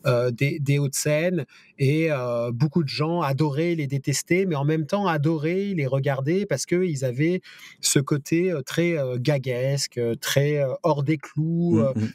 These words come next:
Speaker 1: très, euh, je sais pas comment dire, euh, sans, obscène, voilà, très obscène dans leur façon, dans leur façon d'être. Mais en fait, euh, c'est pas drôle.
Speaker 2: Haute-Seine ou
Speaker 1: C'est pas
Speaker 2: obscène ?
Speaker 1: drôle
Speaker 2: J'ai
Speaker 1: du
Speaker 2: pas compris.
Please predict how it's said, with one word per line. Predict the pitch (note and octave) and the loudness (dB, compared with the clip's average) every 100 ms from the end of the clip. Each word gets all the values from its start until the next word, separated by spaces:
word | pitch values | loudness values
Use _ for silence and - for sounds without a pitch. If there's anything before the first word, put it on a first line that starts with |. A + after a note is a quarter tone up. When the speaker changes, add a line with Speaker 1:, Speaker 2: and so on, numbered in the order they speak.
| - | -8
Speaker 1:
très, | - D3+ D#3 D#3 | 0 2 2 2
euh, | C#3+ C3+ C3+ | 0 0 -2
je | B2+ | -4
sais | - | -4
pas | C#3 | -2
comment | D3 D#3 | 0 0
dire, | D#3 F3 D3 | 0 0 0
euh, | C3 | -2
sans, | - D3+ D3+ C#3+ C#3 _ _ | -2 0 0 0 -4 _ _
obscène, | E3 C#3+ - F#3 C#3 G#2 - | 2 2 0 0 -2 -10 -8
voilà, | C3 B2+ | -4 -2
très | - D#3+ | 0 2
obscène | E3 C#3+ - F#3+ F#3 | 0 -2 0 0 0
dans | D3 | -4
leur | C#3 - | -4 -4
façon, | D3 C3+ D3+ D3 C#3 | -2 -2 -2 -2 0
dans | C#3+ | 0
leur | C#3 - | 0 -2
façon | D3 - C3+ | -4 -2 -2
d'être. | C#3+ A#3+ - - - - - - | 0 -2 -6 -16 -14 -14 -8 2
Mais | D3+ | 2
en | E3 | 2
fait, | C#3+ C4+ - - _ D3 | 0 -2 -2 -20 _ -2
euh, | D3 C#3+ | 0 0
c'est | - D#3 | -2 0
pas | F#3+ | 2
drôle. | E3+ F3 F#3 C3+ | 2 0 0 0
Speaker 2:
Haute-Seine | - D3 C#4+ D4 | 0 2 4 4
ou | |
Speaker 1:
C'est | C3 F#3+ | 6 4
pas | - | 4
Speaker 2:
obscène ? | C#3+ | 4
Speaker 1:
drôle | G2 G3+ | 4 2
Speaker 2:
J'ai | D3 | 4
Speaker 1:
du | - | 4
Speaker 2:
pas | |
compris. | G#2+ G#2 E2 | 4 4 2